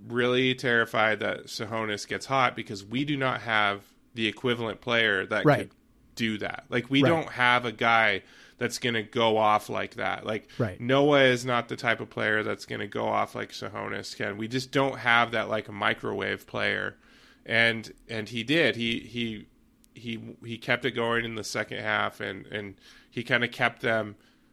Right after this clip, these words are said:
Speaker 1: afloat for much of the game. I, Stevenson also had a good game too,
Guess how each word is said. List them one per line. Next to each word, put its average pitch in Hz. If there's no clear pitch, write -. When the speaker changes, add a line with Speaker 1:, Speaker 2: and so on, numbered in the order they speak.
Speaker 1:
afloat 123
for 117
much 117
of 110
the 104
game. 117
I, 95
Stevenson 135
also 120
had 110
a 104
good 107
game 104
too, 104